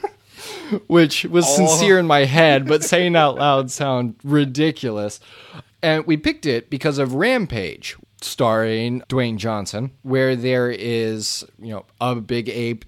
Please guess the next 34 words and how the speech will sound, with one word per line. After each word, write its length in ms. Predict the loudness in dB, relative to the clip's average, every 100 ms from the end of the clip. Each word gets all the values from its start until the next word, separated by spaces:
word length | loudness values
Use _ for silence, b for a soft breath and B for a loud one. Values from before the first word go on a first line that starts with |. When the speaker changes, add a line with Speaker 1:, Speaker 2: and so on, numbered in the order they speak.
| -8
Speaker 1:
named 500 | -6 -4 -4 -6 -6
George 680 | -4 -2 -2 -6 -12 -16 -10
who 120 | -8
comes 340 | -6 -6 -6
from 300 | -4 -4 -2 -4
the 120 | -6
jungle. 680 | -2 0 0 -2 -4 -4 B B -20 B B
So 440 | -6 0 2 2 0
I 220 | 0 2
was 120 | 0
starting 260 | 0 0 0
to 20 |
think 120 | -2
about 200 | 0 0
that, 240 | 0 -2 0
Rampage 640 | -2 -2 -2 -2 -2 -6
being 280 | -6 -6 -4
a 180 | -4 -4
video 400 | -4 -4 -4 -6
game 340 | -8 -8 -8
movie, 560 | -6 -8 -8 -12 -12 -16 B B -12
uh, 300 | -8 -6 -6
that's 180 | -8 -10
being 340 | -10 -10 -8
made. 300 | -8 -8 -6
And 100 | -8
I 40 |
thought 180 | -6 -6
about 180 | -4 -4
what 100 | -4
is 200 | -4 -6
another 400 | -2 0 2 0
video 600 | -2 -4 -2 0 0 0
game 760 | -2 -4 -2 -2 -2 -4 -8